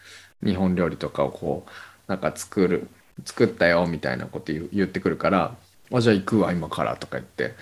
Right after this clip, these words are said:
夜ご飯を一緒に食べたりとかして、で、そのまま、なんて言うんでしょうか、なんか映画を一緒に見たりとか、なんかそういうことをして、まあ、なんとなく、なんて言うんでしょうね、あのー、もう本当どの国の人と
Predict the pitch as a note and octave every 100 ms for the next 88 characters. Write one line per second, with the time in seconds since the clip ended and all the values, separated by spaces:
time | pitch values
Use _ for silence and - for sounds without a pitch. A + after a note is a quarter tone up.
0 | - - - F2+ E2+ D#2+ D2+ D#2 D#2 D#2
1 | - D#2 F2 E2 - D#2+ D#2+ - D2 -
2 | - - - - - F#2+ G2+ F#2 F2 E2+
3 | E2+ - - - - - _ F#2+ E2+ D2+
4 | D2+ - F2+ - F2 - - - - -
5 | G2+ D#2+ - - - _ - G2 F#2 F2
6 | E2+ E2+ F2+ E2 E2 C#2+ D2+ - E3+ A3+
7 | - - - - - - - F2+ D#2+ D#2
8 | D#2 - D#2+ E2 D#2 - D2+ C#2 - -
9 | - _ _ _ _ - C#3+ C#3+ C#3 C#3
10 | C3+ C3 G2+ F2+ E2 - F3+ G3+ G2+ G2+
11 | A#2 B2 B2 B2 B2 C3 D#3+ D#3+ F3+ F3+
12 | G3+ B3+ A3 - B2 G#2 G2+ - G2+ F#2
13 | F2